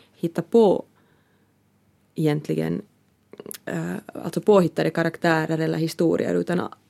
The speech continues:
det är jättemycket som, eller allting som jag gör handlar egentligen om just det där med att, att jag har varit med om någonting, eller jag har tänkt någonting, eller jag har iakttagit någonting.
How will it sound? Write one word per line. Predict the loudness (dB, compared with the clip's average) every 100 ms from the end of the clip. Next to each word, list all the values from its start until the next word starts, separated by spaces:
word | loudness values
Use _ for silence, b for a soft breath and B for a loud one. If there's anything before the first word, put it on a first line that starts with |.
| -6
det | 0
är | 4
jättemycket | 4 4 -2 -4 -4
som, | -2 -2 -4
eller | -4 -2
allting | 2 0 0 -4 -2
som | 0 2
jag | 4 2
gör | 0 -4 -8 _ _ -20 -8
handlar | -2 -2 -2
egentligen | -4 -6 -6 -6
om | -4
just | -6 -6
det | -6
där | -4
med | -6 -8
att, | -12 b b b b b b
att | 0
jag | 2
har | 4
varit | 2
med | 2 0
om | -2
någonting, | -4 -6 -6
eller | -4
jag | -4
har |
tänkt | -2 -2 -4 -6
någonting, | -8 -6 -6
eller | -4
jag | -4
har | -4
iakttagit | -4 -6 -10 -10 -8
någonting. | -8 -10 -10